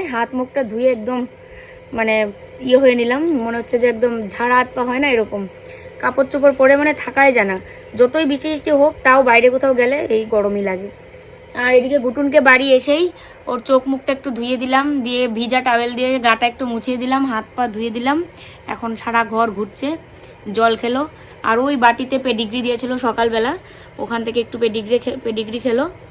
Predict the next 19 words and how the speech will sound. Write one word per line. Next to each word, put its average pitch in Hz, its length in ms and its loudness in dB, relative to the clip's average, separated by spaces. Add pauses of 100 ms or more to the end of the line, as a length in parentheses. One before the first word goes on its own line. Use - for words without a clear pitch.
(380)
আর 214 260 0
আমাদের 226 300 -2
ভাত 208 280 -4
খাওয়া 240 220 4
হয়নি 226 300 -2
এখনও, 254 280 -4
আহ, - 960 -10
কারণ 214 280 -2
ও 240 160 0
গেছে 247 220 0
আবার 233 200 0
এ-, - 180 -6
বাড়ি 220 320 2
এসে 233 200 -2
আবার 254 180 -2
বাজার 214 280 0
গেল। 233 220 0 (540)
মাছ 226 320 4
আনতে, 269 400 -2